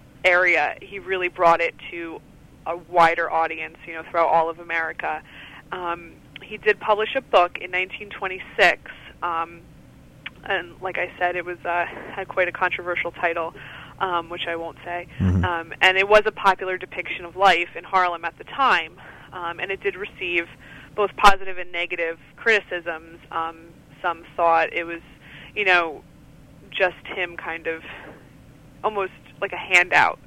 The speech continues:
Speaker 1: kind of a thing. And, um, but it also received a lot of positive feedback because, um, he was able to really bring about a lot of awareness about the talents of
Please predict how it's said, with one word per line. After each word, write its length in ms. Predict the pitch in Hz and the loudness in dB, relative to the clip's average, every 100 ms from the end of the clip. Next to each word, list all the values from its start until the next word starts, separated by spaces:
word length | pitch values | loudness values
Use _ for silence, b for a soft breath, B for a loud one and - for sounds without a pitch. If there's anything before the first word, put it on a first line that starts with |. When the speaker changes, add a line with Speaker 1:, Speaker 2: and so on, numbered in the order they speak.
| - | -20
Speaker 1:
kind 240 | - 170 160 | -6 -4 -4
of 100 | 165 | -10
a 80 | 160 | -10
thing. 360 | 170 165 175 | -6 -6 -8
And, 420 | - 170 170 170 | -6 -4 -4 -6
um, 220 | 175 - - - - B B B - | -6 -6 -10 -20 -20 B B B 2
but 100 | 208 | 6
it 60 | 202 | 8
also 240 | 196 - | 6 2
received 340 | 185 - 180 180 | -12 -14 -10 -4
a 60 | |
lot 160 | 175 175 | -4 -4
of 40 | |
positive 360 | - 285 226 175 - | 4 4 4 -10 -12
feedback 420 | 170 175 165 - | -6 -2 -2 -4
because, 420 | 185 - 180 175 170 - | -12 -2 -2 -2 -4 -10
um, 260 | 175 170 170 | -8 -8 -14
he 460 | - 190 175 175 B B B - | -16 -12 -12 -12 B B B -10
was 140 | 190 - | -10 -6
able 400 | 180 180 170 151 - | -6 -4 -4 -6 -10
to 360 | 175 165 160 151 - | -14 -12 -12 -14 -16
really 480 | 180 185 165 165 - - - | -10 -10 -8 -10 -10 -14 -10
bring 180 | 180 | -10
about 260 | 180 170 160 | -4 -2 -2
a 40 | |
lot 140 | 170 170 | -2 -4
of 120 | 170 - - - - | -6 -14 -20 -20 -6
awareness 520 | 202 185 185 180 170 165 | -2 4 6 6 0 -6
about 320 | - 170 165 - - - - - - | 0 2 2 -2 -16 -20 -20 -20 -10
the 80 | 190 | -8
talents 440 | - - 175 170 - 156 | -2 0 0 -2 -10 -10
of 180 | 165 | -10